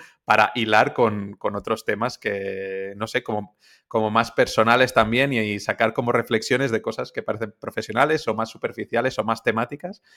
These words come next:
y lo llevas mucho al terreno personal y, y cómo, cómo lo enfocas tú y cómo lo llevas, y me gusta mucho ese tipo de,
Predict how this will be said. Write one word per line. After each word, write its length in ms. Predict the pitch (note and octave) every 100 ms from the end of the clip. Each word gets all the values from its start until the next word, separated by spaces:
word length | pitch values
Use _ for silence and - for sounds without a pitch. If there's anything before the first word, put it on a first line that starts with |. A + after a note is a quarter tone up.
| _ _
y 100 | B2+
lo 80 | A2+
llevas 260 | A#2+ C3+ C3
mucho 220 | C3 C#3+
al 100 | C#3+
terreno 360 | A#2+ A2+ B2+
personal 520 | B2 A2 G#2+ G#2+ A#2+ C#3
y, 540 | G#2 G2+ G2 G2 -
y 160 | G#2 - - - -
cómo, 160 | A2+
cómo 240 | - B2 A#2+
lo 60 |
enfocas 420 | A2+ A#2 A2+ G#2
tú 200 | - C3+
y 60 | B2+
cómo 200 | - A2
lo 80 | A2
llevas, 300 | A2 C3 -
y 20 |
me 100 | G#2
gusta 240 | G2+ - A2
mucho 260 | G#2+ -
ese 120 | A2
tipo 260 | G2+ G2+ A2
de, 220 | G#2 G2+